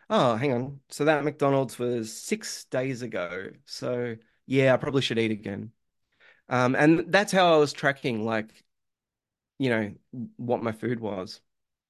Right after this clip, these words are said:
Um, so anyway, finally, um,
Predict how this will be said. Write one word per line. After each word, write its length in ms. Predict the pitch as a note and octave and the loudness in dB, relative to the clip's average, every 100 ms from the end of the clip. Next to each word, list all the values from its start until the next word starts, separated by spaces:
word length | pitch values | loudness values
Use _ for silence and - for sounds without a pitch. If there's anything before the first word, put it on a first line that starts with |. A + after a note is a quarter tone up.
| _ _ _ | _ _ _
Um, 600 | A#2+ B2+ B2+ B2 B2 A2 - _ _ _ _ _ _ _ - | 0 2 4 4 2 -2 -10 _ _ _ _ _ _ _ 2
so 100 | A#3 | 6
anyway, 500 | A#3 F3 C#3 B2+ - _ _ | 8 8 6 4 -2 _ _
finally, 560 | F3 G3+ F#3 E3+ D3+ B2+ | 4 4 6 6 6 6
um, 500 | B2+ B2 A#2 A2+ | 2 0 -4 -8